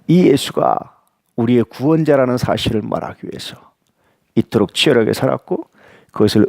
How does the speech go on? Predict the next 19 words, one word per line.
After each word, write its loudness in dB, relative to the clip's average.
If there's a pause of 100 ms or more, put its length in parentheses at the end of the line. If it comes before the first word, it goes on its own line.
은혜라고 4
고백했던 -8
바울. -10 (1600)
우리에겐 4
어떤 0
치열함이 -2
있나요? -8 (1900)
우리에겐 2
어떤 2
은혜 4
고백이 0
있나요? -8 (440)
그저 2
감정이 2
좀 -4 (540)
좋아지고 0 (100)
감정이 -2
좀 -2 (400)
만족하면 0